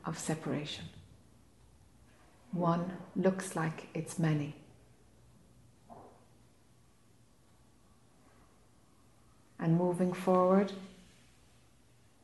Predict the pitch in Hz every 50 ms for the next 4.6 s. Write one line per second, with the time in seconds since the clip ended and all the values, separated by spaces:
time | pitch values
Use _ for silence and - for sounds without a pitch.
0 | - - - - - - - - - - - _ _ _ - - _ - - -
1 | _ _ _ - - - - - _ - - - - - - - - - - -
2 | - - - - - - - - - - - - - - - _ _ - - -
3 | - - - 185 196 190 190 - - 185 175 170 - - 196 - - - - 196
4 | 180 170 165 165 151 156 160 - - - - -